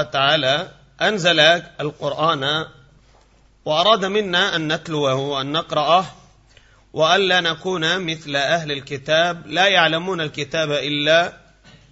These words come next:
أماني، أي تلاوة وقراءة، بل أراد الله منا التدبر والتفهم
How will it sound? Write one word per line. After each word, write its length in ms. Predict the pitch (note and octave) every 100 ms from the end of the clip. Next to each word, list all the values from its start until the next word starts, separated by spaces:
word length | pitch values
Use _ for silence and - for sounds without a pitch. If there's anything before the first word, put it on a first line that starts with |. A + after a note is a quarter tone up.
| _ -
أماني، 800 | E3 F3 F3 E3 F#3 F3 D#3 F3 - - _ -
أي 160 | A3
تلاوة 600 | A3+ G3 F#3 G#3+ D#3+ D#3+ - - -
وقراءة، 800 | D#3+ D#3+ G3 G#3+ D#3+ D#3+ - - _ _ _ _ _ -
بل 220 | C3+ E3
أراد 300 | C#3+ D#3+ D#3
الله 340 | C#3+ D3 D#3 C#3
منا 640 | C#3+ D#3 D#3 F3 F#3 -
التدبر 760 | B2+ - C3 C3 D3 D3 E3 E3+ F#3 G3 - C3
والتفهم 880 | C#3+ C#3+ - C3+ D#3+ F3 D#3+ E3